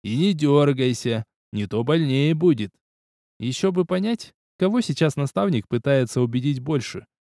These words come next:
ученика или самого себя. Но главное, Эдик уяснил,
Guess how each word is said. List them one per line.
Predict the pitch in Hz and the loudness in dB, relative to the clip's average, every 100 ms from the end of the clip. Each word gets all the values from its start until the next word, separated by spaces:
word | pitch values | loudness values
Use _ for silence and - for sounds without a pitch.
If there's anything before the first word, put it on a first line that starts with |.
| - | -12
ученика | - - 117 117 196 | -8 -4 -4 -2 -2
или | 214 214 | -2 -2
самого | 202 196 196 | -2 0 -2
себя. | - 185 190 95 _ _ _ _ | -2 -4 -4 -4 _ _ _ _
Но | 110 127 | -2 0
главное, | 120 170 220 160 104 104 | 0 0 2 0 -4 -4
Эдик | 135 180 113 - | 0 0 -2 0
уяснил, | 123 165 - 147 160 | 0 0 0 0 0